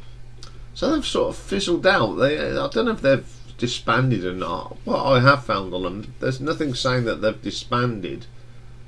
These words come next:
But, uh, it's a shame, 'cause they did make some very good albums. Um, they made three, and they're all very good. Um,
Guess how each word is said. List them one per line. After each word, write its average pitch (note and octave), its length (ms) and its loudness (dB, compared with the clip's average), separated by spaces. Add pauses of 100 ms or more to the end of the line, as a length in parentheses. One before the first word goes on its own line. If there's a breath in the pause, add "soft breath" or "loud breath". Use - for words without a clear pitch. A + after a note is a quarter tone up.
(1120 loud breath)
But, C3 280 4
uh, C#3 340 6 (240)
it's - 280 -6
a E3+ 40 0
shame, G3+ 380 0
'cause - 180 -8
they C3 120 2
did G#2 260 -4
make F2+ 240 -8
some A#2 180 -8
very G2 220 -2
good - 160 -6
albums. E2+ 680 -6
Um, A2 380 0
they A#2 100 0
made B2+ 320 2
three, G2+ 500 2 (680 loud breath)
and F3+ 120 -8
they're F2 100 -4
all D3+ 160 2
very F2+ 300 2
good. - 340 -2 (420)
Um, F2+ 720 -2